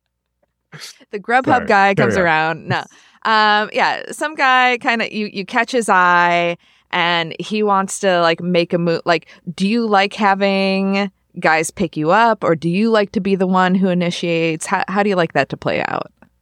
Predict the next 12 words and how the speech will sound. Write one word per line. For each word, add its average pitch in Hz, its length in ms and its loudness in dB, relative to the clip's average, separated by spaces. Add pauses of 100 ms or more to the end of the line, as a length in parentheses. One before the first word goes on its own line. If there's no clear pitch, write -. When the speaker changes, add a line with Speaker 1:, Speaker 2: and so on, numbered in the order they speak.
(720)
Speaker 2:
You 139 100 4
know, 139 160 6
I 127 100 4
feel 147 160 -2
like 139 140 0
there's 120 200 0
not 107 540 4
one 107 640 0
way 92 420 0
of 90 200 -8 (300)
these 98 220 -2
things 98 340 0